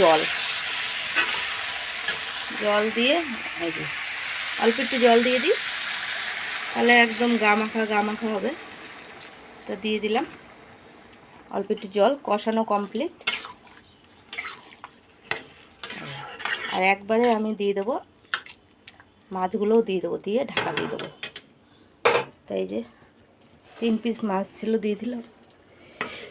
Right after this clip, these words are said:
এদিকে ঢাকাও দিয়ে দিলাম। একটা আস্তে আস্তে ফুটুক। মাছের ঝালটা আমার হয়ে গেছে, এখন আমি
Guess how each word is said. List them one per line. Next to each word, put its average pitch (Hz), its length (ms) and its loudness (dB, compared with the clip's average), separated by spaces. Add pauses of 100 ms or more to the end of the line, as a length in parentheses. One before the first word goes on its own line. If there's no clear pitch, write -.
(2500)
এদিকে 202 200 4 (100)
ঢাকাও 202 340 4
দিয়ে 175 160 2
দিলাম। 170 180 -2 (100)
একটা 175 140 -4 (100)
আস্তে - 220 -10
আস্তে 202 220 -8
ফুটুক। 226 320 -4 (400)
মাছের 220 340 0
ঝালটা 208 380 4
আমার 226 140 4 (100)
হয়ে 214 240 4
গেছে, 233 280 4 (800)
এখন 208 260 -6
আমি 240 140 0